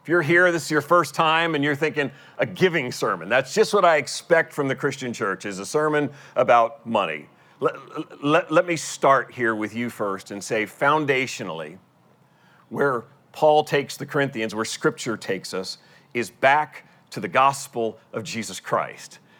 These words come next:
And he says, "Look to Jesus. Look to the one who enjoyed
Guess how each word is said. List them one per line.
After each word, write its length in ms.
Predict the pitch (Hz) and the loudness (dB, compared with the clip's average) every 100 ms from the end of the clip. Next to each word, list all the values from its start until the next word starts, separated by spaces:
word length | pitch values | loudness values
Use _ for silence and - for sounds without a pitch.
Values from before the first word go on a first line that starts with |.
| _ | _
And 120 | 113 | -10
he 120 | 113 117 | -6 -4
says, 500 | 143 117 113 - - _ _ 113 | -2 0 0 -2 -14 _ _ -6
"Look 340 | 117 170 - | 0 0 0
to 120 | 196 | -8
Jesus. 600 | 156 147 127 78 78 - - _ | -4 -4 -4 -8 -14 -16 -20 _
Look 260 | 123 175 185 | 0 0 2
to 100 | 220 | 0
the 100 | 202 | 0
one 520 | 160 135 127 139 139 - _ _ _ _ | 2 2 2 0 -6 -12 _ _ _ _
who 300 | 147 147 147 - | 0 0 -2 -6
enjoyed 760 | 135 123 151 165 165 180 156 | -6 2 4 6 6 2 -2